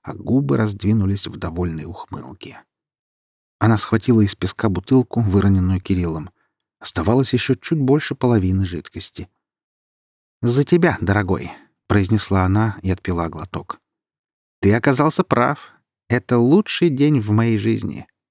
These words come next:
Шампанское оказалось теплым и выдохшимся, но для Алины показалось лучшим, что она выпила за всю свою жизнь. На небе появились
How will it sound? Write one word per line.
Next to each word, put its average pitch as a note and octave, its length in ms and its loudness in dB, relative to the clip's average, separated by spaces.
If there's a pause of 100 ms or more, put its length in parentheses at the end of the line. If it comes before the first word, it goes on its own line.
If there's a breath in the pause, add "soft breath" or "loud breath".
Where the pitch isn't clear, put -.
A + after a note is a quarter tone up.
(1000)
Шампанское D3+ 580 -4
оказалось C3+ 460 -2
теплым - 520 -6
и - 160 -12
выдохшимся, F2 800 -6 (540)
но G#2 140 2
для A2 260 4
Алины D#3 400 4
показалось A2 720 -4
лучшим, B2 580 -2
что - 240 -6
она G2+ 200 2
выпила G2 420 -4
за F2 120 -6
всю - 260 -10
свою D2+ 320 -12
жизнь. - 480 -12 (1600)
На F2 80 -8
небе D#3 280 4
появились B2+ 640 0